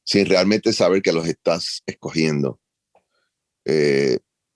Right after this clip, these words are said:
el primero es la silla donde estoy sentado actualmente. Esto es una silla que, que tiene una absorción de energía, eh, de mi, de mi existencia que resulta muy cómoda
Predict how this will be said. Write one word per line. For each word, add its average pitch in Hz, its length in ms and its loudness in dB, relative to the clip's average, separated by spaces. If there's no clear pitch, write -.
el 95 180 -2
primero 98 760 2
es 101 340 -4
la 90 160 -6
silla 107 300 2
donde 87 160 -2
estoy 78 180 -6
sentado 76 380 0
actualmente. 67 720 -8
Esto 82 240 0
es 101 60 4
una 104 160 2
silla 117 400 4
que, 78 500 0
que 78 540 -4
tiene 90 300 -4
una 95 180 -2
absorción 98 640 -2
de 92 80 2
energía, 87 680 0
eh, 73 140 -10
de 82 140 -6
mi, 82 280 -4
de 78 180 -2
mi 82 100 -2
existencia 95 920 0
que 80 480 -2
resulta 87 680 0
muy 85 180 0
cómoda 95 560 0